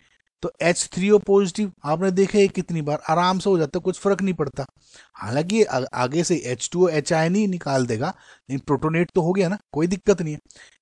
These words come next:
Similarly, इसमें ए-, सी एच थ्री ओ एच में, अल्कोहल में आप एच आयन डाल देते हो, ओएच पॉजिटिव ऐसे निकाल दोगे एच टू ओ,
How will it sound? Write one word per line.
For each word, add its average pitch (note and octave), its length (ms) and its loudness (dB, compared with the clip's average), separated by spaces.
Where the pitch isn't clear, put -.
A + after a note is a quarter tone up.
Similarly, A#2+ 580 0
इसमें F#3 400 -2
ए-, D3 140 -6
सी F#3 240 -2
एच G#3+ 160 4
थ्री A3 180 -2
ओ E3+ 220 2
एच F3 180 -2
में, B2 240 -6
अल्कोहल E3+ 480 0
में A#2 200 -6
आप C#3+ 200 0
एच E3+ 280 -2
आयन D#3 240 2
डाल C3+ 220 4
देते D3+ 280 -2
हो, C#3 180 -2
ओएच D#3+ 280 0
पॉजिटिव D3 380 -4
ऐसे C#3 200 -2
निकाल C3+ 400 -2
दोगे C3+ 320 2
एच C3 260 -6
टू D3+ 140 -2
ओ, B2+ 120 -4